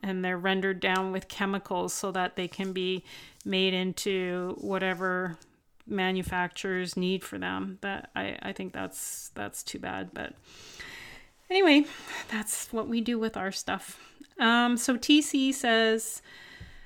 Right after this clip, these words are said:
uh, I'm just trying to get to the question, is about grass and forage for your cows and other grazing animals. And did you cultivate it to get the best, or did you sow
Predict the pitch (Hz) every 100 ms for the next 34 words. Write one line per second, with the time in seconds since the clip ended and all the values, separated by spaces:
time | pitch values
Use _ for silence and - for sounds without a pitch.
0 | - - - - - 214 214 214 220 220
1 | 214 214 214 - - - 196 202 208 -
2 | - 196 185 - 302 277 - - 269 269
3 | 254 240 208 208 - 240 277 302 - 240
4 | - 214 220 220 - 202 185 - 247 226
5 | 233 202 - 220 254 220 208 202 202 196
6 | 202 196 - - 196 247 269 262 - 208
7 | 214 214 196 196 202 - 208 208 190 220
8 | 277 - - - - 202 196 196 196 190
9 | - - 214 214